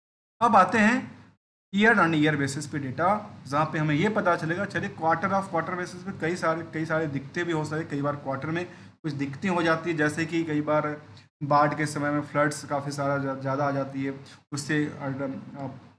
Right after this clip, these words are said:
जो problems हैं वो आ जाती है, उसमें कई सारे, अ,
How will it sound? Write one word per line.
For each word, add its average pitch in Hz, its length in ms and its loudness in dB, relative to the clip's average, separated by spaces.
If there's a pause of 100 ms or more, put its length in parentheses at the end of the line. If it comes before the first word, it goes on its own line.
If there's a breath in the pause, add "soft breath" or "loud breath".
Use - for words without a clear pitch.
(1120)
जो 147 120 -2
problems 151 540 0
हैं 147 60 0
वो 143 160 0
आ 139 100 2
जाती 135 280 -4
है, 139 40 -2
उसमें 139 240 -6
कई 143 120 -4
सारे, 139 260 -2
अ, 139 60 -8